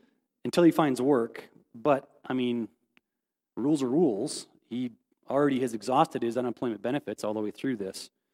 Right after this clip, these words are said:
He was told that the new stimulus plan hopefully will be coming eventually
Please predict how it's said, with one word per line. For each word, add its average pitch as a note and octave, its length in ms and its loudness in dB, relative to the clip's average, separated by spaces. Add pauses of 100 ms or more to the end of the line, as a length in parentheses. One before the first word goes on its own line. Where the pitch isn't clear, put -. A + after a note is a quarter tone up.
(840)
He F3+ 160 0
was G#3+ 400 8
told G3 680 8
that E3 220 0
the D3 140 6
new F3+ 180 6
stimulus G3+ 580 6
plan C#3+ 380 2
hopefully E3 520 4
will D3 160 2
be C3+ 120 0
coming D#3 360 4
eventually C#3 560 -2